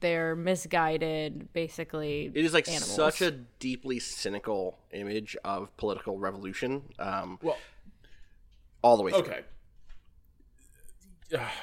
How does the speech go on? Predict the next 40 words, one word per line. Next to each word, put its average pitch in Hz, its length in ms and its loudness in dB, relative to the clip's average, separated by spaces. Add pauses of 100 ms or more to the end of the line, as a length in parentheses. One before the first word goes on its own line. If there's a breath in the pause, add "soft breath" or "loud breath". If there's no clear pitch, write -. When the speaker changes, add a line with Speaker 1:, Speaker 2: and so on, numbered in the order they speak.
(520 loud breath)
Speaker 3:
All 131 60 2
right, 117 80 12
Speaker 2:
Yeah. - 60 10
Speaker 3:
let's 185 160 6
talk 320 80 6
for - 140 8
a 185 40 12
minute 139 420 10
about 110 480 6
Rockstar's, 101 880 2
like, 95 220 2
Speaker 2:
Oh, 165 140 12
yeah. 113 320 8 (160)
Speaker 3:
deeply 135 380 6
cynical 107 640 2
libertarianism. 76 720 -8
Speaker 2:
Oh, 143 120 12
yeah, - 200 2
Speaker 3:
Uh, 101 120 2
Speaker 2:
please. 92 200 2
Speaker 3:
'cause, - 160 0
like, 123 200 4 (280 loud breath)
Mexico, 240 480 8
I 165 80 10
think, 151 160 0
is 120 160 2
really 131 380 2
where 123 160 6
it, 92 80 0
like, 98 160 0
is 104 100 -6
driven 104 280 0
home 90 360 -2
that 90 140 -6
these 120 160 0
are 127 40 -2
games 110 300 0
made 92 260 -2
by, 85 380 -4 (480 soft breath)
like, - 180 -10